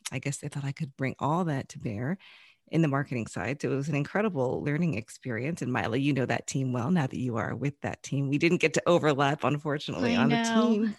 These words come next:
Speaker 1: but I
Speaker 2: <laughs>
Speaker 1: know the folks you work with, they're all just wonderful folks. And I had a great
Speaker 2: Yeah.
Speaker 1: time doing that. But I think that, um, what I learned over the course of those three years is that I,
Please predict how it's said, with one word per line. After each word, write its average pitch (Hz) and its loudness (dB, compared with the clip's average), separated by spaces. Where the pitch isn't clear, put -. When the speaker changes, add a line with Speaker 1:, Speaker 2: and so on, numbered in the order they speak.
Speaker 1:
but 139 4
I 156 4
Speaker 2:
<laughs> 160 2
Speaker 1:
know 175 6
the 180 2
folks 175 -4
you 165 -2
work 151 -2
with, 160 -2
they're 131 -6
all 143 0
just - -8
wonderful 143 -2
folks. 123 -8
And 127 -4
I 135 -4
had 147 -4
a - -6
great 127 -6
Speaker 2:
Yeah. - -12
Speaker 1:
time 120 -4
doing 208 4
that. - -2
But 170 4
I 185 4
think 277 -2
that, 160 4
um, 107 0
what 156 -2
I 139 -2
learned 151 0
over 131 -4
the 135 -8
course - -4
of 120 -12
those 131 -4
three 139 -4
years 127 -6
is - -10
that 117 -8
I, 113 -6